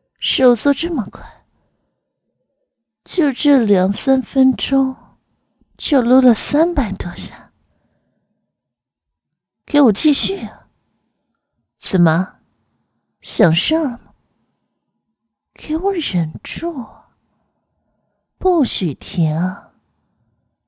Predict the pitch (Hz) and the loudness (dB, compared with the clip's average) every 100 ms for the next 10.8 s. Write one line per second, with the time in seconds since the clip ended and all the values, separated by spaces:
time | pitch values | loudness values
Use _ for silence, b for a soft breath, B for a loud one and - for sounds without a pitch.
0 | _ _ _ - 285 285 - 311 285 _ | _ _ _ -4 0 0 -2 -6 -8 _
1 | _ _ _ _ _ _ _ _ _ _ | _ _ _ _ _ _ _ _ _ _
2 | _ _ - - 220 - - 277 - - | _ _ -6 2 2 2 -6 -10 -14 -20
3 | _ _ _ _ _ _ _ _ _ _ | _ _ _ _ _ _ _ _ _ _
4 | _ - 269 285 277 247 190 190 190 190 | _ 0 0 4 4 4 4 2 2 0
5 | 196 208 _ - - 247 214 - 247 240 | -2 -6 _ -18 0 2 2 2 0 0
6 | - 214 196 240 269 269 208 - 123 - | -2 2 4 4 2 0 -2 -4 -10 -12
7 | - - - - - - _ _ _ _ | -16 -14 -14 -16 -18 -20 _ _ _ _
8 | _ _ _ _ _ _ _ _ _ _ | _ _ _ _ _ _ _ _ _ _
9 | _ - - 220 190 214 285 233 254 330 | _ -6 4 6 6 4 0 0 -2 -2
10 | - - 180 - - - 247 | -8 -6 -8 -12 -16 -10 -10